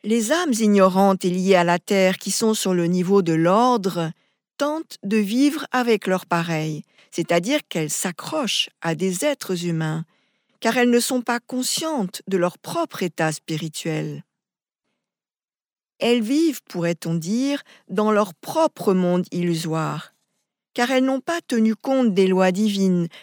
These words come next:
lorsqu'elles étaient en habit terrestre. Elles errent dans des bars de nuit, font la fête, se bagarrent, tout comme lorsqu'elles étaient incarnées.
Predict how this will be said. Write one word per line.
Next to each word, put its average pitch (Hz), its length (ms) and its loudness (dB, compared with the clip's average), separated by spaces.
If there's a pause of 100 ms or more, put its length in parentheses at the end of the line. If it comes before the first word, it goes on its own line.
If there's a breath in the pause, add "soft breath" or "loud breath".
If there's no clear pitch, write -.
lorsqu'elles 185 560 0
étaient 202 340 2
en 175 180 0
habit 170 300 -2
terrestre. 180 720 -6 (2000)
Elles 160 280 -4
errent 196 260 2
dans 160 180 -6
des 160 160 0
bars 180 240 0
de 220 140 2
nuit, 208 400 4 (260 soft breath)
font - 260 -2
la 226 180 4
fête, 220 500 2
se - 160 -2
bagarrent, 202 640 2 (500)
tout 330 160 -2
comme 226 320 2
lorsqu'elles 196 540 0
étaient 175 420 -2
incarnées. 170 720 -4